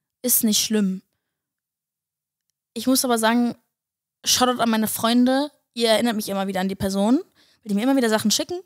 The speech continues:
<laughs> weil die mich immer wieder darauf ansprechen, weil es einfach ein Phänomen ist. Ne? Aber so, ich vergesse es immer und dann ist es so, "Oh,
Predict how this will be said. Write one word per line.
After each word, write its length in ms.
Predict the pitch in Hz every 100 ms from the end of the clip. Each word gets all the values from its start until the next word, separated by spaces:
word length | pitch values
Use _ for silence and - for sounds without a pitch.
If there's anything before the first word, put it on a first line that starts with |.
| 285 -
<laughs> 280 | - - -
weil 100 | 240
die 60 | 233
mich 120 | 247
immer 120 | 285
wieder 120 | 285
darauf 160 | 254 220
ansprechen, 600 | 240 254 247 254 240 254
weil 120 | 220 208
es 80 |
einfach 240 | 214 208 -
ein 120 | 196
Phänomen 380 | - 196 190 185
ist. 280 | 180 - - _ _
Ne? 240 | 214 254 311 _ -
Aber 200 | 202 202
so, 400 | 208 196 190 - _ _ _ _ _ _ _ -
ich 380 | 254 - - - _
vergesse 380 | - 214 226 220
es 80 | 220
immer 260 | 190 180 170
und 100 | 202
dann 100 | 208
ist 120 | 247
es 100 | 233
so, 60 | -
"Oh, 240 | 392 226